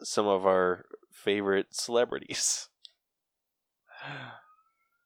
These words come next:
Um, so like I said, we got Will Arnett playing Terry Seattle, um, and some of the guest, uh,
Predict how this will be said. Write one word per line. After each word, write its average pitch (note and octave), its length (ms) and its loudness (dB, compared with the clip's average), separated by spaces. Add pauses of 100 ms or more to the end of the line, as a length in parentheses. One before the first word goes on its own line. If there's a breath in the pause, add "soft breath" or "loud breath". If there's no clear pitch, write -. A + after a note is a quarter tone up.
(1000 soft breath)
Um, F#2 320 4
so G2+ 180 -2
like G#2 200 2
I - 20 -2
said, A2 280 4
we A2 100 4
got G2+ 180 8
Will G#2+ 180 8
Arnett G#2 460 6
playing G2 560 0
Terry G#2 340 2
Seattle, A2+ 840 4 (440 soft breath)
um, F2+ 260 2
and F2 80 -2
some G2+ 180 0
of G2 100 2
the F#2 80 -4 (100)
guest, - 680 4 (280)
uh, F2 340 6